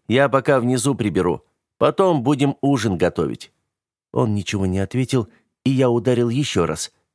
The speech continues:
"Эй, ты меня слышишь?" Я покрутил дверную ручку. Закрыто. Не сделал ли Скэриэл что-то с собой? Я вспомнил, каким разбитым он сегодня был.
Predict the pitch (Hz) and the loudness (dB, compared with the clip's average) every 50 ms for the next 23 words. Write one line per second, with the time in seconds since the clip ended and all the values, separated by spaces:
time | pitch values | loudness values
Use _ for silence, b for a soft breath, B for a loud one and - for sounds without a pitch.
0 | _ _ - - 143 156 135 95 76 _ _ _ _ _ _ _ _ - 165 170 | _ _ 2 4 4 4 4 2 -2 _ _ _ _ _ _ _ _ 0 2 2
1 | 156 160 160 147 147 147 117 - - 139 175 185 170 - 107 - - - _ _ | 4 4 2 2 2 2 0 0 0 0 2 2 2 0 -2 -4 -6 -8 _ _
2 | _ _ _ _ _ _ _ _ _ - 127 127 117 - 113 - 110 120 107 - | _ _ _ _ _ _ _ _ _ -4 -2 -2 -2 -4 -6 -4 -4 -4 -2 -2
3 | 127 117 87 87 101 113 104 110 113 107 107 98 82 - - - 71 - _ _ | -2 -4 -2 -2 -2 -2 0 0 -2 -2 -2 -4 -6 -8 -6 -8 -8 -8 _ _
4 | _ _ - 76 92 110 - - 90 82 - 76 - _ _ _ _ _ _ _ | _ _ -8 -4 -4 -4 -4 -4 -8 -8 -8 -10 -14 _ _ _ _ _ _ _
5 | _ - 131 135 135 113 101 104 104 156 156 139 127 120 117 113 113 123 113 - | _ -2 0 0 0 0 -2 -2 0 2 2 4 4 2 2 2 0 0 -2 -2
6 | - - - 147 143 123 123 117 113 107 - - - 120 110 - - 110 - - | -4 -4 -2 0 0 2 0 0 0 -2 -2 -4 -4 -4 -4 -4 -4 -6 -6 -4
7 | - 131 127 110 101 90 - - _ _ _ _ _ _ _ - 98 92 87 - | -4 -4 -4 -2 -4 -6 -6 -6 _ _ _ _ _ _ _ 0 0 0 0 0
8 | - - - 123 117 107 95 90 87 104 92 - 107 98 98 101 98 90 87 113 | -4 -2 0 2 2 2 0 0 0 -2 -2 0 0 0 0 0 -2 -2 -4 -4
9 | - - 107 113 - 120 107 - - 120 107 107 104 123 131 120 107 101 87 78 | -2 0 0 0 0 -2 -2 -2 -2 0 0 0 0 0 -2 0 0 0 -2 -2